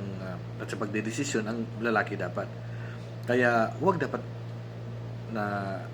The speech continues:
masunod ang babae na magpapakasal kayo sa kaparaanan nila at sa kris-, sa simbahan pa nila. Ganun pa man, paano kung ikakasal sa simbahan?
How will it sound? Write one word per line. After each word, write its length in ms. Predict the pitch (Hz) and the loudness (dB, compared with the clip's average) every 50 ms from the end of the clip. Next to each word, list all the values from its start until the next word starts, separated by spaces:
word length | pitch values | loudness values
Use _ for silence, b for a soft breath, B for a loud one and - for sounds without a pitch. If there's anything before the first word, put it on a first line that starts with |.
| - - - - 127 | -8 -8 -6 -4 -4
masunod 320 | 135 127 - 139 127 113 110 110 | -2 0 2 2 4 4 2 2
ang 80 | 123 123 | 2 2
babae 320 | 123 117 123 117 110 110 | 4 6 6 6 6 6
na 80 | 117 117 | 4 2
magpapakasal 640 | 123 127 120 139 131 113 127 120 120 117 127 113 113 | 0 2 2 2 2 2 2 -2 -2 0 -2 0 0
kayo 160 | 113 104 - | 0 0 0
sa 240 | 113 104 98 98 - - | 0 0 -2 -2 -2 -4
kaparaanan 560 | - 139 127 131 127 123 120 110 113 110 107 | -4 -2 0 2 4 4 6 6 4 2 2
nila 320 | 107 104 98 92 92 95 - | 0 -2 -2 -2 -2 -2 -2
at 160 | 117 120 117 - - | -2 -2 -4 -4 -2
sa 240 | - 139 139 - | 0 0 0 0
kris-, 240 | - 123 123 - - | 0 -4 -4 -4 -4
sa 80 | - 120 | -6 -4
simbahan 400 | - 127 120 107 101 95 98 - | -2 -2 0 0 0 0 0 -2
pa 80 | - | -4
nila. 240 | 95 95 107 117 110 - - - - - - - - - - - - - - - | -4 -2 -2 -2 -2 -2 -4 -8 -10 -10 -8 -8 -8 -8 -8 -8 -8 -8 -2 2
Ganun 240 | 120 165 170 185 | 6 6 6 8
pa 80 | - 156 | 6 6
man, 240 | 131 113 107 110 - - B B B B B B B B B B B B - | 6 6 4 2 0 -6 B B B B B B B B B B B B 4
paano 320 | - 151 170 208 208 185 175 | 4 6 8 8 6 6 6
kung 160 | - 143 135 120 117 - - 120 | 4 4 2 2 -4 -6 -4 -2
ikakasal 400 | 127 131 120 120 113 117 117 110 | 0 0 0 0 0 0 0 -2
sa 80 | 117 | -2
simbahan? 400 | - - - 101 98 95 95 98 | -4 -4 -4 -4 -4 -4 -4 -4